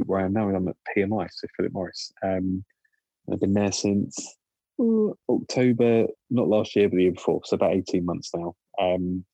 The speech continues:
and most of my roles have been in kind of social experiential learning. Um, uh,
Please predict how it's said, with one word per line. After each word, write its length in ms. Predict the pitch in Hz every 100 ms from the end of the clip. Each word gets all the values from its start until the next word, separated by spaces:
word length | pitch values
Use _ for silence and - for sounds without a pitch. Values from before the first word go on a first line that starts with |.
| _ _ _ _ -
and 100 | 101
most 180 | 113 117
of 40 |
my 80 | 110
roles 560 | 104 107 101 95 - - _ _ _ _ _ _ -
have 120 | 95 -
been 200 | 104 98
in 380 | 95 92 90 92 - _ _ _ _ _ _ _ _ _ _ -
kind 120 | 101
of 60 | 90
social 480 | 101 90 - 90
experiential 600 | 80 - 92 87 80 -
learning. 440 | 87 87 85 85 85 _ -
Um, 580 | 90 90 90 90 90 90 _ _ _ _ - _ _ -
uh, 540 | 85 82 82 80 80